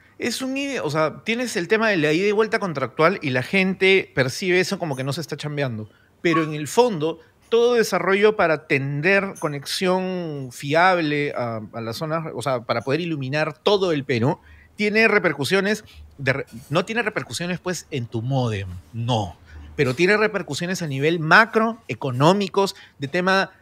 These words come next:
de conectar nuevos proveedores de manera directa, eliminar intermediarios,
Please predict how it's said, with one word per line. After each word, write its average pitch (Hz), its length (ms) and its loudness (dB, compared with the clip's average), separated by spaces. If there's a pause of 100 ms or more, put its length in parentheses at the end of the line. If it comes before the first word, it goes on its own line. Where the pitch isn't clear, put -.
de 143 180 0
conectar 151 800 4
nuevos 175 440 0
proveedores 175 800 0
de 147 160 -4
manera 156 340 -2
directa, 170 540 -2
eliminar 143 480 -2
intermediarios, 156 920 0